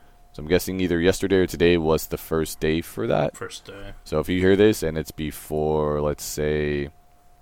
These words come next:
Speaker 1: Sunday, October seventh, maybe you should go to mixer dot com slash V V spaceship.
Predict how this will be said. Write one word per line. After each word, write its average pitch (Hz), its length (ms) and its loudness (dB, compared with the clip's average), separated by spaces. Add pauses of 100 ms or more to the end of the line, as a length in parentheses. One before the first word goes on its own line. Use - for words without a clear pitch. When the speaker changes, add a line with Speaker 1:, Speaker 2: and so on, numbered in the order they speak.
(120)
Speaker 1:
Sunday, 78 520 -2
October 76 460 -2
seventh, 98 460 -4
maybe 76 220 -6
you 73 40 -8
should 78 140 -8
go 78 60 -2
to 73 60 -4
mixer 76 240 -8
dot 76 180 0
com 85 300 -4
slash 76 500 -2
V 80 420 -4
V 90 340 -4
spaceship. - 640 0